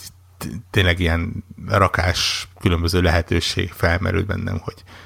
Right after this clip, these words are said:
Szegeden félretetetem, és amikor hazaérek, akkor oda kerülök, Pesten megrendelem és kiszállítatom, de nem tudom, hogy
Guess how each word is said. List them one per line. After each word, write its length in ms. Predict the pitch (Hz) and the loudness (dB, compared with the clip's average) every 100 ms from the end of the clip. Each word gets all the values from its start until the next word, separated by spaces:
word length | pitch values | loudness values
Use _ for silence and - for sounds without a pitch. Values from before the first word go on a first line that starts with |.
| - | -12
Szegeden 500 | - 101 92 85 85 | -2 2 4 4 2
félretetetem, 720 | - 87 85 82 80 82 85 82 | 2 2 2 2 0 0 -2 -2
és 180 | - | -4
amikor 280 | - 90 - | -6 -6 -4
hazaérek, 520 | - 92 87 82 85 - | 0 2 4 2 0 -4
akkor 280 | - - | -8 -2
oda 200 | 92 87 | 2 2
kerülök, 560 | - 85 87 85 85 - - - - - | 2 0 0 0 -2 -4 -20 -20 -18 -2
Pesten 600 | 98 - - 92 85 85 - | 0 2 2 2 0 -2 -6
megrendelem 600 | 92 87 82 85 78 85 | -2 2 2 2 2 2
és 180 | 85 - | -2 -4
kiszállítatom, 720 | - - 90 85 - 85 85 | -2 0 2 0 -2 -2 0
de 80 | 82 | 0
nem 220 | 85 90 | 2 2
tudom, 280 | 87 90 82 | 0 0 0
hogy 240 | 80 78 | -2 -6